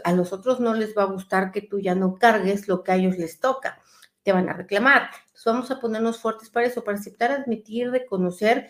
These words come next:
que a los demás ya no les va a gustar que tú no te hagas cargo de ellos, que tú no te responsabilices por sus cosas, que tú no los resuelvas, pero este es un síntoma de que vas avanzando por buen camino.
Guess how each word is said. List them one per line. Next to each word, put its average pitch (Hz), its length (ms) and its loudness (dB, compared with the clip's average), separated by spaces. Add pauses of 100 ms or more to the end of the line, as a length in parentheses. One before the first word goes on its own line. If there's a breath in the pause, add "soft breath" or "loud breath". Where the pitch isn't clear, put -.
(280 loud breath)
que - 80 2
a 208 60 6
los 202 160 2
demás 220 340 2
ya 226 100 2
no 247 140 4
les 240 260 2
va 214 80 4
a 220 60 2
gustar 226 420 0
que 220 120 -2
tú 247 200 -2
no 254 220 2
te 226 80 -2
hagas 208 380 -2
cargo 208 360 0
de 185 100 0 (120)
ellos, 208 360 0
que 185 100 -6
tú 185 160 -6
no 190 180 -4
te 190 120 2
responsabilices 185 1080 0
por 196 220 -16
sus 185 160 -12
cosas, 208 340 -4 (320 loud breath)
que 226 140 4
tú 240 160 0
no 302 100 6
los 285 260 4
resuelvas, 214 720 2 (220 soft breath)
pero 220 180 6
este 226 240 2
es 262 160 -4
un 262 200 2
síntoma 294 500 2
de 214 160 0
que 196 140 -2
vas 208 200 0
avanzando 214 580 0
por 185 200 0
buen 190 280 -2
camino. 185 440 0